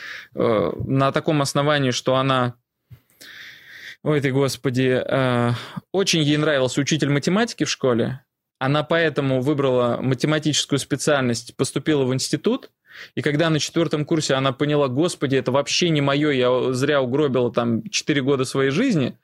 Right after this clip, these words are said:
у нее, у нее началась такая депрессия, что она чуть не покончила с собой. То есть, понимаешь, да? Вроде нравится учитель, приводит к негативным последствиям. А, вот. Иногда бывает, не нравится учитель, поэтому я избегаю предмета,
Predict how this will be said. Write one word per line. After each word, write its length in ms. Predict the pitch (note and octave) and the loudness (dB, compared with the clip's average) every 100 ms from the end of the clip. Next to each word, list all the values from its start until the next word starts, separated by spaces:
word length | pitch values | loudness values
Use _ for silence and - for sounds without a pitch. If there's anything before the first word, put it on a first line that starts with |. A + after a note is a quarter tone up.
| - - - | -18 -18 -4
у 60 | |
нее, 300 | C3+ D3 D#3 | 0 2 2
у 40 | D#3+ | 2
нее 180 | D#3+ D#3+ | 2 0
началась 380 | D3 D#3+ C#3+ | 0 0 0
такая 240 | - C3+ C#3 | 0 0 0
депрессия, 460 | B2+ F3+ A#3 A3+ | 0 0 0 0
что 160 | C3 C3+ | 0 0
она 160 | C3 F#3 | 0 0
чуть 180 | D3 | -2
не 60 | C#3 | -2
покончила 500 | C3 B2+ D3 - D3 | 0 0 0 0 0
с 80 | C#3 | 0
собой. 440 | D3 C3+ B2 A2+ - - | -2 0 0 0 -6 -4
То 220 | - B2 | -2 -2
есть, 140 | A#2+ | -2
понимаешь, 400 | C#3+ D3+ C#3 A2+ | 0 2 0 0
да? 240 | A#2+ F#3+ A#3+ - - | 0 0 -2 -10 -10
Вроде 480 | C3 D#3 C#3 B2+ A2 B2+ | -2 0 2 0 -2 -2
нравится 500 | C#3 D#3+ D3 A#2+ D3 | 0 2 0 0 -2
учитель, 440 | D3+ C#4+ - D3+ | 0 0 0 0
приводит 500 | - C#3+ E3 G#3 - | 0 2 2 2 -2
к 60 | C#3+ | -4
негативным 560 | C#3 C3+ C#3 D#3+ D#3 B2+ | 0 2 2 0 0 0
последствиям. 720 | C#3+ - A#2+ A2+ - - - - - - - - - | -2 0 0 0 0 -2 -2 -10 -16 -14 -14 -14 -10
А, 760 | - C3 B2+ A#2+ A#2 A#2 A2+ - _ _ - - | -2 0 2 2 2 2 0 -4 _ _ -10 -6
вот. 460 | C3+ C#3+ B2 A2+ - | -2 2 0 -2 -6
Иногда 680 | - G1+ - C#3+ D3+ F3 G3+ | -6 -2 0 0 0 0 0
бывает, 380 | D3 D#3+ D#3 | 0 0 0
не 180 | D#3 G3 | 2 2
нравится 440 | E3+ D#3+ D3 B2+ C#3 | 2 2 0 0 -2
учитель, 340 | - A3+ F3 | 0 0 0
поэтому 420 | D3 C#3+ C#3 C#3+ | 0 0 0 0
я 300 | C#3 C#3 C3+ | 2 2 2
избегаю 480 | C3 C3+ C3 C3+ B2+ | 0 0 0 0 0
предмета, 840 | - B2+ D3 G#3+ F#3+ C#3+ A#2 A2+ | 0 0 0 0 0 0 0 -2